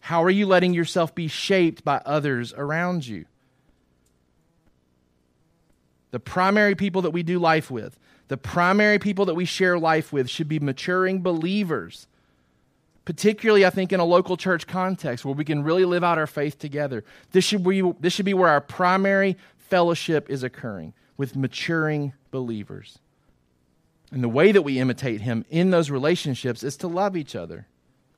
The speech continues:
First John chapter two, verse nine. "Whoever says he is in the light and hates his brother is still in darkness. Whoever loves his brother abides in the light, and in him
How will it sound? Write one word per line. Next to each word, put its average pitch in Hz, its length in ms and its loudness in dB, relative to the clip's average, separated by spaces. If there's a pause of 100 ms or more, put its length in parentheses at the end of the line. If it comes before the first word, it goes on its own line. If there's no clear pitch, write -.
(120)
First 151 220 -8
John 156 220 0
chapter 139 260 -6
two, 127 360 -6 (1500)
verse 117 260 -8
nine. 98 280 -6 (1500)
"Whoever 180 340 6
says 196 420 4
he 185 120 2
is 170 100 4
in 180 120 2
the 180 100 2
light 113 380 0
and 135 120 -4
hates 208 380 -4
his 143 140 -4
brother 117 360 0
is 135 100 -2
still 175 260 -2
in 190 100 -2
darkness. 180 540 -2
Whoever 180 340 2
loves 175 440 0
his 151 140 -4
brother 127 380 -2
abides 151 580 0
in 147 140 -4
the 127 80 -2
light, 113 380 -4
and 139 200 -4
in 156 120 -2
him 139 440 0